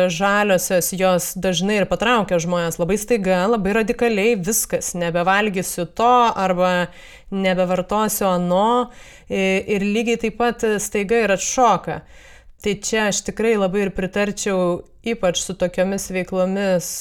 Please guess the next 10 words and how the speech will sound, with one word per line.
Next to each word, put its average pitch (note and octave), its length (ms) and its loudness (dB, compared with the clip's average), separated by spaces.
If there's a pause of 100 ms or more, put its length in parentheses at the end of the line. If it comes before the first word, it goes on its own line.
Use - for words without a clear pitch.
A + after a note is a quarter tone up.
(140)
panašiai F#3 540 -2
turbūt G3 380 -4
ir G3+ 100 0
aš B3+ 240 2
veikiu, A3 540 2
ir, F#3+ 340 2
ir G#3 240 -4
daugybė G#3 500 0
tokių, G#3 380 -2 (220)
em, F#3 340 2